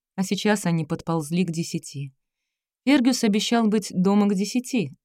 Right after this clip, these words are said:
вспомнила она непонятно зачем. Они находились в комнате для допросов,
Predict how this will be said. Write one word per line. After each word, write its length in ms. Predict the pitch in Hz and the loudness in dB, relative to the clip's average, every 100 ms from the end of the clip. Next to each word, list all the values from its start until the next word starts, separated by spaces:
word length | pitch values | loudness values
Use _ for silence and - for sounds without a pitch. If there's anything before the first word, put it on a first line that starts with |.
| _ _ _ _ _ _ | _ _ _ _ _ _
вспомнила 500 | - - 165 165 156 | -10 -2 0 0 0
она 160 | 160 156 | -2 -2
непонятно 480 | 151 160 156 160 | -4 -4 -4 -6
зачем. 540 | 147 156 - 147 139 135 _ _ _ _ _ _ _ | -6 -8 -10 -10 -12 -12 _ _ _ _ _ _ _
Они 180 | 185 233 | 4 6
находились 480 | 233 233 220 214 - | 6 2 0 -2 -2
в 60 | |
комнате 380 | 214 220 196 190 | 2 4 2 0
для 180 | 160 170 | -2 -2
допросов, 680 | 160 180 185 240 190 - | -2 -2 -2 -2 -6 -12